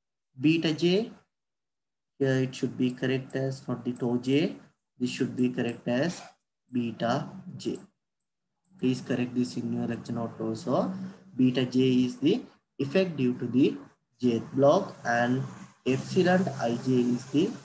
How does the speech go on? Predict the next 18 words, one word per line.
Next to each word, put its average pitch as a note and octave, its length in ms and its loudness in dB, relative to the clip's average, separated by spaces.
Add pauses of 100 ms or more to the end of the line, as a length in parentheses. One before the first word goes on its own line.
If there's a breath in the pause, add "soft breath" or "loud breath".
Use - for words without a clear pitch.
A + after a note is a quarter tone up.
(220)
random B2+ 560 0 (100)
error. - 260 -16 (1700)
And, G#3+ 280 0 (340)
uh, C3 180 2
in D#3 160 -2
the E3 320 0
last - 1120 -2 (380)
session D3 400 -2
also C#3+ 400 0
we C3+ 180 0
have C3 260 -2
discussed B2 500 -4
about B2 400 -2
this A#2 220 -10
term C3 420 -2 (340 loud breath)
mu C#3 240 6
I C3 120 6
equals B2+ 760 0